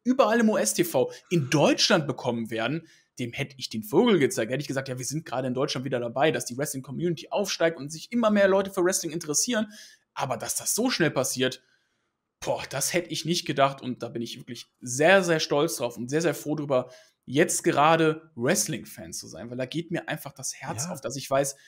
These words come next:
Speaker 1: ich habe die Möglichkeit, nächstes Jahr in Deutschland ein Premium-Live-Event zu schauen. Und, äh, ja, die Mercedes-Benz Arena umfasst ungefähr, wenn du auch den Floor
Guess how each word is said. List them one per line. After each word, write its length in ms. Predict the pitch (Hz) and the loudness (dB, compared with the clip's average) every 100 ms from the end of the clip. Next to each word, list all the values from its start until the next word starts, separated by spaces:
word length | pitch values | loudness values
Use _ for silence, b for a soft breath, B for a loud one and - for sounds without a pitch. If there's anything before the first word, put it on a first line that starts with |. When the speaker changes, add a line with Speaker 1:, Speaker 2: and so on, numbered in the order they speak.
| b _ | b _
Speaker 1:
ich 140 | - 151 | -4 2
habe 180 | 208 208 | 4 6
die 80 | |
Möglichkeit, 500 | 196 196 202 - 175 | 4 4 0 0 0
nächstes 360 | 151 185 196 - | 2 2 0 0
Jahr 220 | 190 185 | 0 2
in 360 | 233 262 269 - | 2 2 0 -8
Deutschland 680 | 147 165 208 214 196 180 - | 0 2 2 2 -2 -2 0
ein 460 | 165 190 190 - _ _ | 0 0 -2 -12 _ _
Premium-Live-Event 720 | 175 185 165 143 147 117 117 | 2 4 6 4 2 -6 -8
zu 80 | 117 | -8
schauen. 420 | - 117 147 190 B B B | -4 -2 -2 -4 B B B
Und, 320 | 143 151 147 | 2 2 4
äh, 320 | 135 143 139 | 4 6 6
ja, 260 | 139 156 - - | 6 4 2 -12
die 160 | 143 139 | -10 -4
Mercedes-Benz 720 | 147 156 196 196 160 180 208 | 0 0 0 0 0 0 0
Arena 560 | - 160 180 185 180 165 | -2 0 2 4 4 4
umfasst 480 | - 170 - 180 - | 0 -6 -2 -2 -2
ungefähr, 340 | 202 190 180 160 | -2 0 2 2
wenn 80 | |
du 100 | 160 | 2
auch 80 | 92 | -2
den 140 | - 147 | -4 -8
Floor 560 | - 151 185 202 208 | -2 2 4 4 0